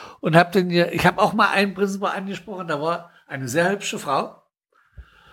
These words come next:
Und dann hat sie mir ihren Mann vorgestellt und der hat mich dann aufs Schlimmste beschimpft, wie ich mir den erlauben könnte, in so einen Kasperverein würde er nicht mitmachen und sowas und so fort.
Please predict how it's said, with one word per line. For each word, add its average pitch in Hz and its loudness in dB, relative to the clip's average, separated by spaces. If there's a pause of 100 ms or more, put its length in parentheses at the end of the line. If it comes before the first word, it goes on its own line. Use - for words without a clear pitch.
(220)
Und 175 2
dann 185 4
hat 175 4
sie 196 2
mir 185 4
ihren 165 6
Mann 170 4
vorgestellt 226 4 (100)
und 151 0
der 160 8
hat 165 2
mich 165 -6
dann 165 -4
aufs - -6
Schlimmste 202 2
beschimpft, 190 0
wie 165 0
ich 147 -6
mir 180 -6
den 156 -6
erlauben 139 6
könnte, 165 0
in 143 -4
so 131 2
einen 120 -2
Kasperverein 156 2 (260)
würde 147 4
er 143 6
nicht 143 -2
mitmachen 170 2
und 165 0
sowas 147 2
und 156 -2
so 139 4
fort. 147 4